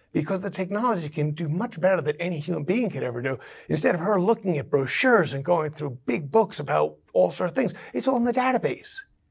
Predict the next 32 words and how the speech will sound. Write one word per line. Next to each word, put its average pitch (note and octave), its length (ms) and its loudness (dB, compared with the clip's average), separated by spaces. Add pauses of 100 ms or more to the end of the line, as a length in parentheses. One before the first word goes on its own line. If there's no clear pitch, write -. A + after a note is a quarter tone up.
(400)
And G3+ 180 0
it F#3+ 80 -2
can F#3+ 320 -4
never A#3 220 -2
forget G3+ 520 -2
anything F#3 360 -2
about G3+ 440 0
you. A#2+ 300 -10 (320)
These A#3 320 2
things A3 180 -4
are C3+ 220 -2
really F#3+ 600 -4
going D#3+ 360 -6
to - 60 -8
come - 400 -8
forward. F2+ 500 2
We E3 180 -6
are D3 120 -4
doing - 240 -4
it - 140 -6
now. C#3 500 -6
Now, F#3 380 -2
when F3 260 -2
somebody E3+ 260 -6
goes C#3+ 160 -2
onto E3 240 -6
our E3 160 0
site, F#3 300 0 (260)
we - 160 0
are F#3+ 220 -4
personalizing G#2+ 880 -8
things. G#2+ 320 -14